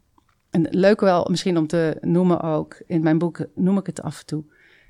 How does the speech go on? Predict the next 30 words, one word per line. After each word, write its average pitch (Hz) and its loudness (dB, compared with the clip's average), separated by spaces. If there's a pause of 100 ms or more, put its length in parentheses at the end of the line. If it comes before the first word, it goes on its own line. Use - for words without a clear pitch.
(100)
die 151 -8
groeimindset, 170 0
daar 151 -2
heeft 156 -2
een 151 2
link, 165 0
is 151 -4
een 165 6
linkje 170 0
met 151 -2
taal, 156 -2
maar 143 -4 (300)
de 160 -6
manier 190 0
waarop 180 -6
we 156 -8
tegen 156 -4
onszelf 151 -6
praten 143 -4
is - -10
sowieso 151 -2
belangrijk. 135 -6 (400)
Wij 165 -4
creëren 202 0
door 165 -2
de 151 -4
woorden 185 0
die 175 -4
we 160 -6
kiezen 160 -6